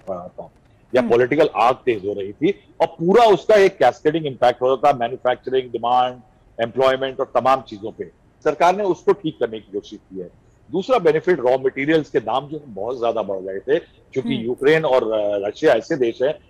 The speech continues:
Speaker 1: जहां से metal, fertilizer, chemicals, अ, तमाम खाद्यान्न चीजें वहां से आती हैं और कहीं सरकार ने कोशिश की है कि वहां पे रॉ material cost कम करके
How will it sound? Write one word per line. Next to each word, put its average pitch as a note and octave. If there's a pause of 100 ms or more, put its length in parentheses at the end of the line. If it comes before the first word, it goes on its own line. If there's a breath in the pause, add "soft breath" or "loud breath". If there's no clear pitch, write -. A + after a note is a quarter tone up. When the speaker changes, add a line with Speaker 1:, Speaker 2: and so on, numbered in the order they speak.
(200 soft breath)
Speaker 1:
जहां A#2+
से C#3
metal, C3+
fertilizer, C3
chemicals, C3 (380)
अ, A#2
तमाम C3+
खाद्यान्न C3
चीजें B2
वहां B2+
से C#3+
आती A2
हैं F#3+ (380)
और D3+
कहीं D#3
सरकार B2+
ने D#3
कोशिश B2+
की D3+
है F3+
कि F3
वहां A2+
पे D#3
रॉ A#2
material C#3
cost A#2
कम A2
करके A2+